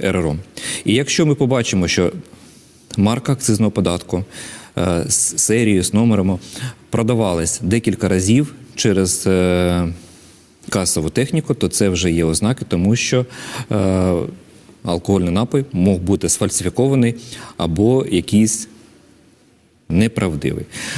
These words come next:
По-друге, м, другий приклад — це здійснюється продаж, е, складнопобутової техніки, ювелірних виробів,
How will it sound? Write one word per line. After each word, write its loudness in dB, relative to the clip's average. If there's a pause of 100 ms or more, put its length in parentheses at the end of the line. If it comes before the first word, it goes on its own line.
(140)
По-друге, 4
м, 4
другий 4
приклад — 0
це 2 (840)
здійснюється 2
продаж, 0 (1160)
е, 4 (1700)
складнопобутової 2
техніки, 0 (380)
ювелірних 2
виробів, 2